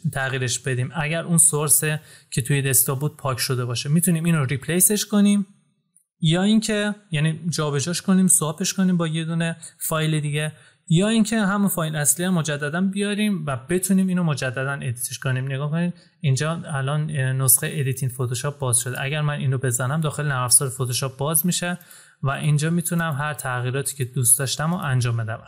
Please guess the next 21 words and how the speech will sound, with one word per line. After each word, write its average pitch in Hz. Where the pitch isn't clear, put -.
البته 127
اگر 160
فایلم، 147
من 160
همین 160
فایلی 151
که 147
اینجا 135
داشتم 131
و 165
خروجی 147
گرفتم، 170
فقط 139
پی 139
اس 123
تی 135
شو 131
به 135
شما -
نشون 139
بدم. -